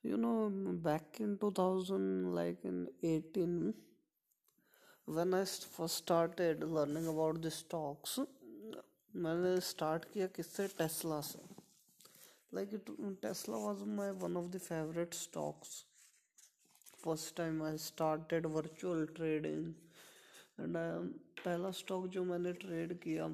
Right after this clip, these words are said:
मार्केट में, वो Tesla था। At that time, स्टॉक कुछ प्राइस था around टू फिफ्टी to थ्री हंड्रेड में वेरी कर रहा था स्टॉक, up and downs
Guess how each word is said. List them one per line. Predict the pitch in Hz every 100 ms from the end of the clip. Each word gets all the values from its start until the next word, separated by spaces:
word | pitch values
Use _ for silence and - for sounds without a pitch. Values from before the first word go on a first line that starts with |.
| 156
मार्केट | 151 - 156
में, | 170 180
वो | 175 175
Tesla | 165 160 151 147 151
था। | - - _ _
At | 175 180 185
that | 196 -
time, | 208 208 208 214 - - -
स्टॉक | - - 175 170 190 - 185 175 175
कुछ | 175 - - -
प्राइस | 175 160 170 - -
था | 170 170
around | 160 156 175 196 202 247 240 - _ _ _ _ _ _ _ -
टू | 175
फिफ्टी | 175 196 185 - - 175 175 165 170 - - _ _ _ _ _ _ _ _ _ - _
to | 185 185 185
थ्री | 180 170
हंड्रेड | 170 170 170 165
में | 170
वेरी | 160 156 151
कर | 151 160
रहा | 156 151
था | 156
स्टॉक, | 156 - - 143 131 - - _ _ _
up | 156 156 - 160
and | 151 151
downs | 151 151 156